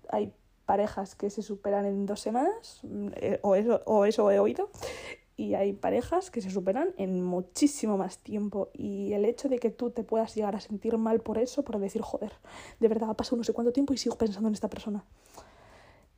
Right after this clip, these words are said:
Ya te digo que si ese es tu problema,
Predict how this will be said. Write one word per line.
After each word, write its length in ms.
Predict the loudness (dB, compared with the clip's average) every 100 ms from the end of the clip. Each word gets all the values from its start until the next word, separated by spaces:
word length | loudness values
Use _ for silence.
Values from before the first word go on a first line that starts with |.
| -16 -16 -18 _ _ _ _ _ _ _
Ya 160 | 8 8
te 100 | 8
digo 340 | 4 0 -2 -2
que 280 | 0 0 -2
si 300 | -6 -6 -2
ese 100 | -2
es 60 | -2
tu 100 | -2
problema, 440 | 2 2 2 2